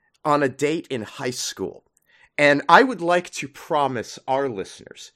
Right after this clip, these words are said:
you will never <laughs> hear anything that horrifying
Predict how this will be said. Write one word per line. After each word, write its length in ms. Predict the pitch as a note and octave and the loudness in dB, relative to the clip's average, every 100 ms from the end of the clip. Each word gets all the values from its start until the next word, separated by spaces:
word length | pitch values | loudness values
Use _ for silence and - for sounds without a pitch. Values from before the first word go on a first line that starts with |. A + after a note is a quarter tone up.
| _ _ _ | _ _ _
you 240 | A2 D#3+ | -10 -4
will 160 | F3 E3+ | -2 -2
never 560 | D#3 D#3 E3 E3 F3+ | -2 0 0 0 -2
<laughs> 0 | |
hear 480 | F3 - - D#3 C#3+ | -4 -6 -4 2 2
anything 760 | A#2 B2+ B2+ - - A#2 B2 A2+ | 2 0 0 -4 -8 -8 -8 -4
that 240 | A#2 A#2 A#2+ | 2 2 2
horrifying 1200 | - C3+ B2 A#2 B2+ - A2+ G#2 F#2+ F#2+ F2+ | 0 0 2 -2 -6 0 2 2 0 -6 -10